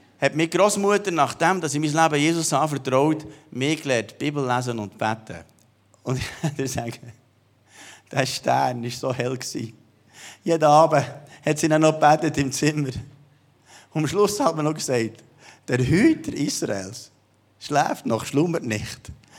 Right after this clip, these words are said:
Und weißt du, also ich habe in dem Moment gemerkt, wow, der Hüter Israels, der schläft jetzt nicht, sondern er ist über meinem Bettli. Der Hüter Israels schläft,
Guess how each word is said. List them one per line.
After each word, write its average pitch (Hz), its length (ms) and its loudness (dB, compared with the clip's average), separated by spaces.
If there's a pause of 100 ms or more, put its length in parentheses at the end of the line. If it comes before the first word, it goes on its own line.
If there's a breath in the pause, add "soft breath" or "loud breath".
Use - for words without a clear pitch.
(300 loud breath)
Und - 120 -4
weißt 185 220 2
du, 123 60 -2
also 120 180 0
ich 127 60 2
habe 127 100 2
in 123 60 -2
dem 139 140 2
Moment 127 400 0
gemerkt, 117 420 -4 (540 loud breath)
wow, 110 420 0 (600 soft breath)
der 123 100 -2
Hüter 175 420 0
Israels, 110 840 -6 (180)
der 139 100 0
schläft 110 360 0
jetzt 120 180 -6
nicht, 110 260 -4 (500 soft breath)
sondern 110 280 -2
er 110 40 0
ist 104 100 -2
über 104 140 -6
meinem 110 240 -2
Bettli. 123 580 -2 (760 soft breath)
Der - 80 -12
Hüter 131 360 0
Israels 110 540 -2
schläft, 113 640 -4